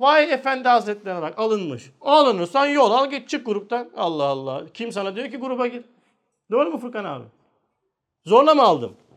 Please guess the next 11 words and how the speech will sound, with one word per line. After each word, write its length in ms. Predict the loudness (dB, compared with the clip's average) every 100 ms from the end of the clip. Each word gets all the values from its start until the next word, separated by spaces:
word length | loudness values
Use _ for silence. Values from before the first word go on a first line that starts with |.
| _
Gruba 240 | -2 0 0
girdin 440 | 0 -2 -2 4
de 60 | 4
okuyacağım 400 | 2 -2 -2 -2
dedim 240 | -2 -4
mi? 200 | -6 -12 _ _ _ _ _ _ _ _ _ -10
Müslüman 420 | -8 -4 -2 0
adam 160 | 0 -2
sözünü 280 | -4 -4
tutar 300 | -6 -4 -4
mı? 200 | -4 -8